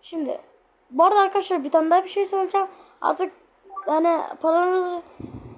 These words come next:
paraları kendine almanız için yükseltmelere gidip onu almanız lazım. Alırsanız sizin toplamanıza gerek kalmıyor. Ve ben toplamıyorum. Kendi kendine geliyor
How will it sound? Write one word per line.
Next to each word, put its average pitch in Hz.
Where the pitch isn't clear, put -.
paraları 392
kendine 370
almanız 392
için 403
yükseltmelere 381
gidip 415
onu 381
almanız 349
lazım. 294
Alırsanız 349
sizin 349
toplamanıza 302
gerek 285
kalmıyor. 233
Ve 381
ben 392
toplamıyorum. 302
Kendi 311
kendine 269
geliyor 269